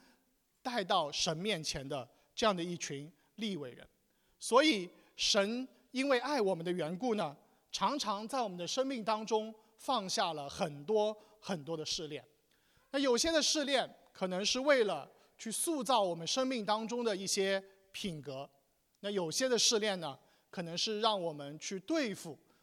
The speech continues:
我们生命当中一些罪或一些不讨神喜悦的地方。那有一些的试炼呢，我们甚至都不知道为什么会有这样的试炼。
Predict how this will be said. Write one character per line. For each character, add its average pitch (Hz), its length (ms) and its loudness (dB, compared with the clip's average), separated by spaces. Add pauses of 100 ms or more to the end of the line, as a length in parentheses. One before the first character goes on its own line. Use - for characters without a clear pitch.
我 165 100 -10
们 165 100 -8
生 220 200 -2
命 220 160 -2
当 196 180 0
中 196 180 -4
一 208 140 -6
些 196 400 0 (400)
罪 214 400 0 (240)
或 175 140 -4
一 202 100 -4
些 190 240 2
不 - 160 -8
讨 151 260 -6
神 147 320 -10 (280)
喜 - 300 2
悦 190 160 -2
的 151 100 -8
地 135 160 -14
方。 - 120 -14 (760)
那 226 160 -2
有 185 260 2
一 226 120 0
些 254 160 2
的 220 100 2
试 202 220 -2
炼 190 220 -2
呢， 131 140 -14 (360)
我 185 60 -6
们 175 120 0
甚 254 240 4
至 196 80 -4
都 247 160 4
不 254 160 -4
知 247 140 -4
道 240 180 4
为 302 260 2
什 160 180 -4
么 123 200 -14 (400)
会 190 180 -2
有 139 220 -6
这 208 140 -4
样 170 120 0
的 135 80 -10
试 131 220 -4
炼。 123 160 -14